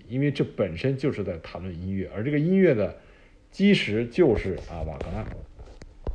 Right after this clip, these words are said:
《悲剧的诞生》是一本纯粹的理论性著作，但是因为尼采的文笔啊，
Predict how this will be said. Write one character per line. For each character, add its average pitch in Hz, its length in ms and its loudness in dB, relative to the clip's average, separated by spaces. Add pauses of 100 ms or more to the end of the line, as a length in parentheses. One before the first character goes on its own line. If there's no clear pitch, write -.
(720)
《悲 277 160 12
剧 269 140 10
的 220 100 12
诞 202 200 12
生》 196 280 12
是 202 180 2
一 202 80 6
本 180 160 10
纯 170 400 0
粹 196 260 6
的 107 180 4
理 95 180 0
论 127 140 0
性 113 240 -2
著 120 160 -4
作， 98 200 -6 (1300)
但 226 220 10
是 160 260 6 (280)
因 170 180 4
为 147 240 6 (300)
尼 120 180 2
采 135 220 2
的 92 80 -2
文 101 240 0
笔 123 160 -4 (160)
啊， - 180 -20